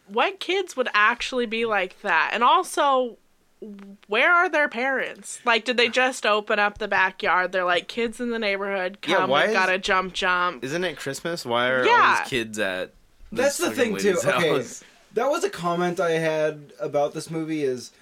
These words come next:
Speaker 3: they kinda shoehorned Christmas into this, like, 'cause really it's not a Christmas movie.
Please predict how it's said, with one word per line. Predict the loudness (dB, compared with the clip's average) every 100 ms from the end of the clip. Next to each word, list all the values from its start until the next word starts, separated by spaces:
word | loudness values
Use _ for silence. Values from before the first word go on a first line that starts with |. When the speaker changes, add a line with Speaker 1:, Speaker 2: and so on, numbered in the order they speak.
| _ _ _ _ _ _ _ -4
Speaker 3:
they | -4
kinda | -4 -4 -4
shoehorned | -8 -8 -8 -8 -8 -8 -10
Christmas | -10 -10 -10 -10 -10 -10
into | -12 -12
this, | -12 -12 -12 -10
like, | -6 -6 -4 -6 -6
'cause | -6 -4
really | -2 0
it's | 0 -2
not | -4
a | -6
Christmas | -10 -14 -16 -16
movie. | -14 -12 -12 -14